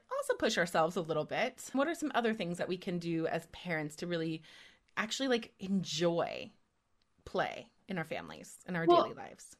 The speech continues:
Speaker 2: you spoke to something really beautiful, which is, and really about making it authentic, right? But
Speaker 1: Yeah.
Speaker 2: you're saying, you know, to some parents, it, play might feel, like, really silly and, like, you have to be a certain way. And I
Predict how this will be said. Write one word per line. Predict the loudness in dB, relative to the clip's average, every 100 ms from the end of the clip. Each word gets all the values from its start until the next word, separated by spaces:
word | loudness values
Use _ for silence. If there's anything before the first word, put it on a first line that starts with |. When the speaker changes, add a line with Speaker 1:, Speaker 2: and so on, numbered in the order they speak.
| 8
Speaker 2:
you | 10 10
spoke | 8 8 8 8
to | 4
something | 6 6 6 4
really | 6 6 4
beautiful, | 4 2 4 4 2 4
which | 2 0 2
is, | 2
and | 2 4
really | 6 8
about | 6 4
making | 2 2
it | 2
authentic, | 0 0 0 0 -4 -2
right? | 2 4 4 8
But | 8 8
Speaker 1:
Yeah. | 6
Speaker 2:
you're | 6
saying, | 4 2 0 2
you | 2
know, |
to | 2
some | 4 6 6
parents, | 8 8 6 4
it, | 0 -2 _
play | 4 8
might | 10 8 6
feel, | 6
like, | 8 8
really | 6 4 2
silly | 2 6 8 8
and, | 8
like, | 4
you | 2
have | 0
to | 2
be | 2
a | 2
certain | 2 0 2
way. | 4 6 6
And | 6
I | 4